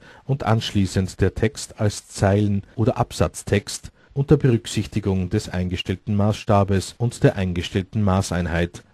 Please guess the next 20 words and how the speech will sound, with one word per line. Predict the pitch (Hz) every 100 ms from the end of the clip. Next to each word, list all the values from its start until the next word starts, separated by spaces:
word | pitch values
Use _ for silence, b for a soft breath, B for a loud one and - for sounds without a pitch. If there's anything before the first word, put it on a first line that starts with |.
| -
bequem | 139 - 87 65
erstellt | 120 - 82 -
werden. | 73 57 - _ _ _ _ _ _ -
Die | 110
Einstellungen | 117 160 - 95 92 135 170
für | 120
Textstil | - 147 - - - - 92 156 -
und | 147 139
Layer | 113 110 107 107
werden | 95 95 110
dabei | 101 113 92
automatisch | 107 120 110 107 90 -
vorgenommen. | - 78 78 71 64 - _ _ _ _ _ _ -
Ein | 104 101
wesentlicher | 165 156 135 104 101
Bestandteil | 90 92 - 131 - 110 101
von | 110 95
Mechanik | 87 87 92 95 -
zwei | - 82
D | 80 98 131